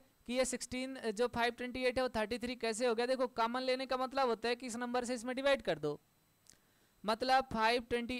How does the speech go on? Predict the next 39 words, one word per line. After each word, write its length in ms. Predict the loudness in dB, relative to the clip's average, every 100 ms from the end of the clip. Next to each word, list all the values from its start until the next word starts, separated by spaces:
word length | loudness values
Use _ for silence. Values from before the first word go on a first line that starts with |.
| 2
एट 200 | 2 0
में 360 | -2 -2 -2 -6 _ -12
सिक्सटीन 440 | -10 -6 -4 -4
से 120 | -2 0
डिवाइड 300 | 2 2 2
कर 160 | -2
दो, 140 | 0 -2
तो 120 | 0
जब 180 | -2 -2
डिवाइड 340 | 0 2 0 0
करोगे 340 | 2 2 2
तो 100 | 0
पहले 220 | -2 0 0
तो 120 | -2
थ्री 240 | -2 -4
टाइम्स 280 | -2 -2 -2
जाएगा। 320 | 0 2 0 -2
कितना 300 | -4 0 2
होगा? 200 | 4 4
फ़ोर्टी 300 | 2 -2 0
एट। 200 | 0 -2 _ _ _ _ _ 0
और 120 | 4
यहाँ 120 | 4
पर 120 | 2 -4
कितना 240 | -4 -2
बच 120 | 0
जाएगा? 260 | 2 2 2
फ़ोर, 300 | 2 2 4
और 80 | 2
ये 100 | 0
कितना 240 | -4 -4 -4
हो 60 |
जाएगा? 220 | -2 -2
एट। 320 | 0 0 -2 -4
सिक्सटीन 420 | -10 -6 -6 -4
थ्री 160 | -4 2
जा 200 | 4 4 0 _ -8
फ़ोर्टी 260 | -4 -2 0
एट। 200 | -2 -2